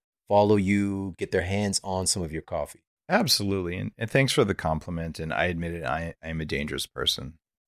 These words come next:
Speaker 2: uh, 'cause I have enough power to do this because I have my energy back. So danger coffee dot com is where you can try the new coffee. It's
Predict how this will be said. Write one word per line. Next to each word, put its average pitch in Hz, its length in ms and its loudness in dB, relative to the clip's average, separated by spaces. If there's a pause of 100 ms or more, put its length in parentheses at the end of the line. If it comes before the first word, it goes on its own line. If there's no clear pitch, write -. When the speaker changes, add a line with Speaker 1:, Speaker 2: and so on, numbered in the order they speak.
(180)
Speaker 2:
uh, 92 120 -10 (180)
'cause - 160 -8
I - 80 4
have 73 240 -4
enough 73 240 -10
power 62 300 0
to 67 100 -2
do 69 220 -2
this - 360 2 (160)
because - 480 -10
I - 20 -20
have 82 140 -14
my 113 120 4
energy 156 320 8
back. 87 420 0 (640)
So 113 440 6 (360)
danger 135 300 8
coffee 143 340 4
dot 156 180 6
com 85 260 0
is 85 100 0
where 87 120 0
you 92 80 2
can 95 160 0
try 90 260 4
the 85 120 -6
new 87 140 -2
coffee. 80 360 -4
It's - 140 -6